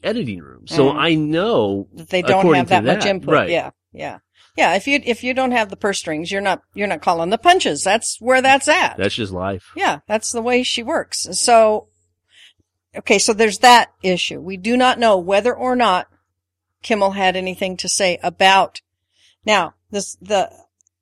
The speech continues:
Speaker 2: second point I wanna make is that th-, he's in a business that, that thrives, if you will,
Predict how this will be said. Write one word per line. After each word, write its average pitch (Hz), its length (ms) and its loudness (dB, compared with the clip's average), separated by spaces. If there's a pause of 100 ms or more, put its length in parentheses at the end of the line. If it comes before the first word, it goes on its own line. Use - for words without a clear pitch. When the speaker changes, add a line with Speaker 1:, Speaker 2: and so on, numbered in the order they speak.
(140)
Speaker 2:
second 269 400 0
point 202 200 0
I 185 60 0
wanna 175 180 -4
make 165 400 -6
is 185 600 0
that 202 200 -4
th-, - 400 -20 (120)
he's 277 340 -2
in 349 80 2
a 330 80 0
business 247 480 0
that, 175 320 -6
that 190 220 -4 (220)
thrives, 196 840 2 (500)
if 190 180 -6
you 190 140 -2
will, 196 520 2